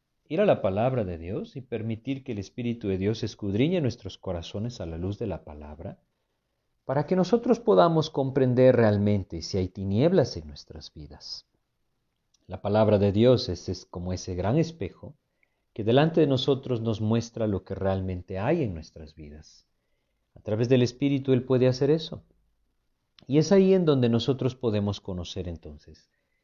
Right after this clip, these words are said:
si la luz que nosotros pensamos tener efectivamente es-, está ahí, si realmente el Señor, pues, está guiando nuestras vidas. Porque debemos recordar que esa comunión es con el Dios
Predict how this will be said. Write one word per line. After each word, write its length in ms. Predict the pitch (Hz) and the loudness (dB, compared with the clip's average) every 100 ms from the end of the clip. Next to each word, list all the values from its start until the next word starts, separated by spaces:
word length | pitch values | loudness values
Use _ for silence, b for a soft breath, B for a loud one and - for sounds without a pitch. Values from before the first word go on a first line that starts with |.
| _ | _
si 160 | - | -12
la 120 | 87 | -6
luz 280 | 90 131 165 | 0 0 -2
que 120 | - | -6
nosotros 500 | 95 85 85 - 78 | -12 -10 -14 -16 -20
pensamos 580 | - 78 78 123 147 131 | -18 -18 -6 -4 -2 -4
tener 300 | - 78 73 | -8 -16 -18
efectivamente 880 | - 85 - - 147 131 113 113 92 | -18 -20 -16 -6 -2 0 -2 -4 -12
es-, 100 | 85 82 82 _ | -16 -18 -20 _
está 300 | 98 - - | -18 -14 -8
ahí, 420 | 98 82 110 247 _ _ _ _ _ | -6 -4 -4 -4 _ _ _ _ _
si 120 | - | -10
realmente 420 | 90 135 165 165 | 0 2 2 2
el 60 | 147 | 0
Señor, 480 | - 107 95 90 _ | -2 -6 -4 -6 _
pues, 220 | _ 80 - | _ -20 -20
está 220 | - 90 | -14 -12
guiando 420 | 85 87 85 80 | -6 -6 -6 -10
nuestras 440 | 69 67 - - | -16 -20 -20 -20
vidas. 460 | - - - - _ _ _ _ _ _ _ _ _ _ _ | -20 -20 -20 -20 _ _ _ _ _ _ _ _ _ _ _
Porque 260 | 151 156 | -2 2
debemos 340 | 175 170 156 147 | 6 6 6 4
recordar 600 | 147 - 131 143 143 127 | 4 4 4 4 4 0
que 100 | 107 | -6
esa 260 | 101 117 - | -4 -4 -4
comunión 720 | 127 135 143 139 120 139 190 _ _ | -4 0 2 4 4 0 -12 _ _
es 180 | 95 90 | -14 -14
con 220 | - 90 | -12 -12
el 160 | 82 80 | -10 -8
Dios 480 | 92 95 107 - | -4 -4 -4 -10